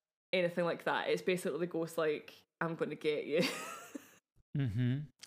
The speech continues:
Speaker 1: In, in simple terms. So James's stories were first published in Ghost Stories of an Antiquity in nineteen oh four,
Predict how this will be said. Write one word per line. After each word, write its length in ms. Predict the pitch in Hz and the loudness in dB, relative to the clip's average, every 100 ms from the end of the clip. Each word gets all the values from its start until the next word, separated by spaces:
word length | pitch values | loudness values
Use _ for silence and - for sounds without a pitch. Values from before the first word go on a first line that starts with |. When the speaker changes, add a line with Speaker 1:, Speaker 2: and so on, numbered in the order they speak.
| - - - 247 - | -20 -20 -18 -8 0
Speaker 1:
In, 340 | 220 208 196 | 2 2 2
in 160 | - 185 | 2 0
simple 380 | 180 165 160 160 | 0 -4 -4 -6
terms. 380 | 165 110 156 - _ - - - - - _ - | -6 -8 -10 -18 _ -18 -16 -16 -20 -20 _ -16
So 440 | - 214 208 202 - | -2 2 4 2 0
James's 460 | - 240 262 262 - | -2 0 0 -2 -6
stories 440 | - 220 196 190 - | -2 0 2 0 -2
were 400 | 185 180 175 - - | 0 2 2 0 0
first 260 | 214 - | 0 0
published 480 | - 196 196 185 - | -2 0 2 -2 -2
in 160 | 180 180 | -2 0
Ghost 300 | 208 269 - | 0 0 -4
Stories 320 | 254 247 247 | -2 -2 -2
of 80 | 196 | -4
an 80 | 185 | -4
Antiquity 580 | 180 - - 185 196 | -2 -6 -6 -2 -2
in 160 | - 175 | 0 -2
nineteen 320 | 165 170 170 | -4 -4 -4
oh 80 | 156 | -4
four, 440 | - - 175 294 | -6 -4 0 0